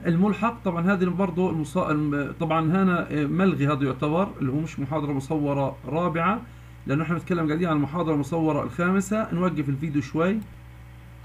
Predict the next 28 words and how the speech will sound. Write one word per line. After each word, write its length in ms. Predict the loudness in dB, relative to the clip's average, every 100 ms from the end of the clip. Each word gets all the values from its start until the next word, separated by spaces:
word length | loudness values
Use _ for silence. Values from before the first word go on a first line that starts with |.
| -20 -20 -20 -20 -18 -18 -18 -20 -20 -20 -18 -4 4
طيب 200 | 6 6
يا 60 |
شباب، 460 | 2 2 4 4 2
عدلنا 380 | 0 2 4 4
احنا 160 | 2
اللي 200 | 0 0
كنا 260 | -2 -2 0
حنقوله 420 | 0 0 2 4
هان، 340 | 4 2 0
احنا 160 | -2 -2
حنتكلم 460 | -2 0 0 2 0
لسه 280 | -2 -2
تابع 380 | 0 4 4 4
للمحاضرة 920 | 2 2 2 0 0 2 2 2 0 0
المصورة 520 | 2 2 0 0 0
الخامسة، 580 | 0 0 2 2 2 0
معايير 300 | 2 2 2
المحاسبة 420 | 0 -2 -4 -2
الدولية 520 | -2 0 0 0 -2 0
لإعداد 520 | 0 0 0 0 -2
التقارير 480 | -4 -4 -2 2 4
المالية، 580 | 6 6 4 4 2 -2 -14 -18 -18 -10
واحنا 160 | 0 0
تكلمنا 520 | 2 2 4 4 2
عن 280 | 2 0 2
معايير 240 | 2 2 2
المحاسبة 380 | 0 -2 -2
الدولية 720 | -2 0 0 2 2 2 2